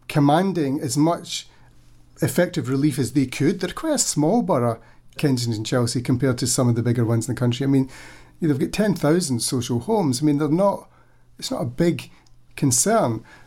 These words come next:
I mean, they had a few full-time and a couple of part-time P R people, eight in all, in rotation. They couldn't handle the press interest and they couldn't handle the new demands on them. That was just in that one department. But the other departments were getting on with it. But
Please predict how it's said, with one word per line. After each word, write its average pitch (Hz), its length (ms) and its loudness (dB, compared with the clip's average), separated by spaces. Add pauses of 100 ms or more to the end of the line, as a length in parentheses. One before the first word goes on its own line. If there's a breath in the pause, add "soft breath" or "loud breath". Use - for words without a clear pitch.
I 151 40 -4
mean, 147 120 2
they 156 80 4
had 139 300 0 (420 soft breath)
a 139 80 0
few 185 180 2
full-time 156 420 2
and 127 80 0
a 123 40 0
couple 147 240 -4
of - 80 -16
part-time 127 560 0 (500 loud breath)
P 156 180 4
R 226 200 2
people, 135 400 -2
eight 175 180 4
in 143 100 0
all, 151 240 2
in 123 120 0
rotation. 123 640 -2 (340 loud breath)
They - 60 -4
couldn't - 280 0
handle 143 840 0
the 127 220 -6
press 131 320 0
interest 120 400 0
and 151 100 4
they 139 60 -2
couldn't 143 320 -2
handle 139 540 0 (260 loud breath)
the 143 80 2
new 135 180 4
demands 170 480 2
on 107 160 -2
them. 104 200 -6 (340 loud breath)
That 196 160 2
was 131 100 -2
just - 240 -2
in 117 100 0
that 123 180 0
one 127 200 0
department. 131 580 -2 (240 loud breath)
But 180 140 2
the 202 80 4
other 202 140 4
departments 143 560 -4
were 123 240 0 (300 loud breath)
getting 156 280 0
on 151 140 2
with 143 140 -2
it. 143 180 -2
But 151 160 4